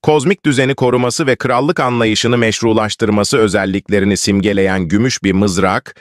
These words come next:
bir yay, altın renkli oklar, hançerler, baltalar ve bir gürz kuşanmış şekilde atını sürerek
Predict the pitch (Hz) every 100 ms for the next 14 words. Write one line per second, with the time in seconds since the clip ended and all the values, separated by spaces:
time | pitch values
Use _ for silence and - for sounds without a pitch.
0 | _ - 120 104 98 101 110 127 - _
1 | _ - 123 120 151 151 120 123 117 117
2 | 120 110 - 104 104 123 123 _ - 117
3 | 123 113 127 113 113 110 123 - 113 113
4 | 117 107 98 110 120 _ - - 113 120
5 | 127 156 117 107 147 131 - 123 - 123
6 | 113 139 147 135 110 120 117 131 - 107
7 | 110 107 - 110 110 131 -